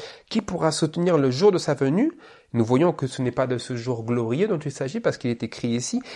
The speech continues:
Et qui pourra subsister quand il paraîtra ? Car il sera comme le feu du fondeur, du fondeur et comme la potasse des foulons. »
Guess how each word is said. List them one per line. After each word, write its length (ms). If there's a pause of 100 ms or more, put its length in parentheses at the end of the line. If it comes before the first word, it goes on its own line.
(160)
Et 120
qui 140
pourra 360
subsister 680
quand 280
il 160
paraîtra ? 800 (560)
Car 240
il 160
sera 600
comme 320
le 160
feu 520
du 200
fondeur, 880
du 160
fondeur 720 (240)
et 140
comme 220
la 140
potasse 840
des 480
foulons. » 680